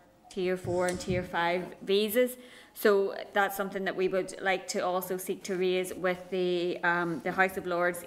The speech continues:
E U Affairs Committee, um, and also the Home Office. There, so if members are content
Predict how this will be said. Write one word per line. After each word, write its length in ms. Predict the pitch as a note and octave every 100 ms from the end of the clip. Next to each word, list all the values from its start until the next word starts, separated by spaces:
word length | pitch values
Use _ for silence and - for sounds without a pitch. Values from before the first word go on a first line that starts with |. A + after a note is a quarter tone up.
| -
E 140 | F#3
U 340 | F3+ F3 F3 -
Affairs 520 | E3+ F3+ F3+ G3+ G#3
Committee, 400 | A3+ G#3 G#3 A3+ - - - - -
um, 360 | G3 F3+ F3+ -
and 300 | F#3 F3+ F3
also 320 | F3 F3 F3
the 100 | F3
Home 240 | F3+ F#3
Office. 320 | G3+ G#3 G#3+ G#3 - - - -
There, 420 | G3 F#3+ F#3 - - -
so 200 | - G3
if 80 | F#3+
members 340 | G3 G3+ G3 F#3+
are 80 |
content 760 | F#3 G#3 F#3 G3+ F#3 F#3 - -